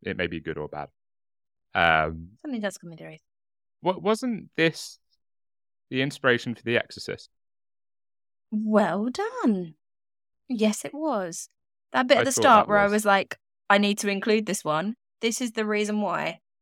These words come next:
Speaker 2: Um,
Speaker 1: Yeah.
Speaker 2: it's my favourite case because it is the inspiration for the book, um, The Exorcist, and therefore the film The Exorcist. Um,
Speaker 1: Yeah.
Speaker 2: obviously, in the movie it was a girl, in the book it was a girl.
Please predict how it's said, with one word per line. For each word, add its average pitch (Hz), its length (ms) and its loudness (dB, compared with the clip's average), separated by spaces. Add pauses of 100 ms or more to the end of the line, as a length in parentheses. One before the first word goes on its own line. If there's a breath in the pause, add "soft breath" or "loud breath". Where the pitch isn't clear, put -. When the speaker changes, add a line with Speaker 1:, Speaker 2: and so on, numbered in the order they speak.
(220)
Speaker 2:
Um, 190 220 6
Speaker 1:
Yeah. - 80 -2
Speaker 2:
it's 214 160 4
my 226 140 6
favourite 226 340 -2
case 190 360 2
because 180 560 -6 (800)
it 240 100 2
is 233 160 6
the 185 140 -2
inspiration 165 800 -6
for 165 360 -8
the 170 80 -14
book, - 220 -10 (460)
um, 151 340 -4
The 151 140 -8
Exorcist, - 640 -6
and 151 200 -4
therefore 151 360 -8
the 160 80 -12
film 247 220 -2
The - 120 -8
Exorcist. - 500 -16 (640)
Um, 175 360 6 (520)
Speaker 1:
Yeah. 98 160 -12 (180)
Speaker 2:
obviously, 175 720 2 (260)
in 160 120 0
the 151 80 -6
movie 160 300 -4
it - 60 -6
was 165 120 -12
a 170 40 -16
girl, 180 380 2
in 165 160 -8
the 170 60 -8
book 202 180 -8
it - 60 -14
was 165 100 -12
a 165 40 -12
girl. 170 340 0